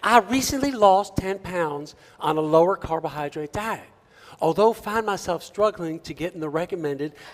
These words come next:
twenty-five to thirty-five grams of fiber a day. Any suggestions?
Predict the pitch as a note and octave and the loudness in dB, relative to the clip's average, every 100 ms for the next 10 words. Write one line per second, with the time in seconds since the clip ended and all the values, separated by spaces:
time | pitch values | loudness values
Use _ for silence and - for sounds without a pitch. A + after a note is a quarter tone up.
0 | - - F3+ F#3+ G#3+ F3 E3 D#3+ - D#3+ | -12 -2 0 0 -2 -4 -4 -6 -4 -4
1 | E3+ F3 E3+ D3 C3 C3 D3+ - B2+ C3+ | -2 -2 -2 -2 -4 -6 -10 -6 -4 -2
2 | E3 F3 F3+ C4 D4+ D4 A#2+ - - - | -4 -4 -2 4 6 6 2 -8 -20 -6
3 | E3 F3 G3 A#3+ C#4 C#4 C4+ - G#2+ - | 0 0 -2 -4 2 2 2 -6 -16 -20
4 | - | -20